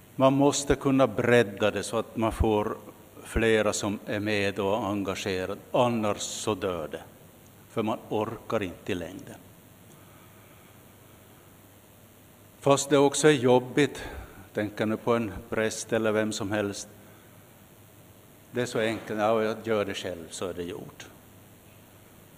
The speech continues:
Där man kanske borde ha jobbat med att försöka engagera någon annan,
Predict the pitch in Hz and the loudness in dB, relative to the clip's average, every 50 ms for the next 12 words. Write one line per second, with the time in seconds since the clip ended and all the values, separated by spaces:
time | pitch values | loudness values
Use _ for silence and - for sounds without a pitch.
0 | - - 113 117 120 123 120 - 135 131 120 - 139 117 107 120 123 131 127 127 | -6 -4 -2 0 0 0 0 2 2 2 4 2 0 2 4 6 6 6 6 4
1 | 113 117 123 107 - - - - - - - - - - - - - - 101 92 | 2 2 0 0 -2 -6 -16 -18 -20 -20 -20 -20 -20 -20 -20 -20 -16 -14 -6 2
2 | 107 117 123 127 123 120 113 127 127 123 123 117 113 - - - - 104 - - | 6 6 6 6 6 2 4 4 4 4 6 2 0 0 -2 -12 -12 -10 -2 2
3 | 117 117 113 - - - 123 117 117 113 104 104 - - 117 107 110 107 104 110 | 2 2 2 2 0 0 2 2 2 0 -2 -2 -2 0 0 2 2 4 4 2
4 | 104 107 104 101 107 101 101 104 95 92 95 90 | 2 2 2 2 2 2 2 0 0 -2 -2 -4